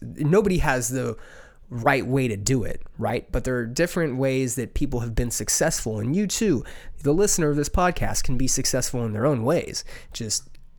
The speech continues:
it's about understanding that ebb and flow of life and really how to, how to navigate your way through it in a successful way. I'm not saying I have the answers, but I am saying that, uh,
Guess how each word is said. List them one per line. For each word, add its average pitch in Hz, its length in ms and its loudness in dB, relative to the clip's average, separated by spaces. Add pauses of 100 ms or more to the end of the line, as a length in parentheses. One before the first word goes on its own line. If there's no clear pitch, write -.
(440)
it's 139 120 -6
about 143 440 0 (580)
understanding 143 840 2
that 117 200 0
ebb 131 160 0
and 113 120 -2
flow 120 280 0
of 101 180 -6
life 110 320 -2
and 110 260 -4
really 143 280 2
how 127 200 2
to, 113 220 -2 (600)
how - 100 2
to 120 80 2
navigate 131 540 2
your 123 80 2
way 120 120 0
through 151 220 2
it - 40 4
in 104 80 -4
a 101 40 -4
successful - 560 0
way. 110 280 2 (800)
I'm 190 80 0
not 180 180 4
saying 151 240 4
I 127 60 4
have 131 200 2
the 113 180 -2
answers, 110 420 -2
but 120 120 0
I 127 100 -2
am 139 180 2
saying 123 440 0
that, 113 340 -4 (540)
uh, 104 460 0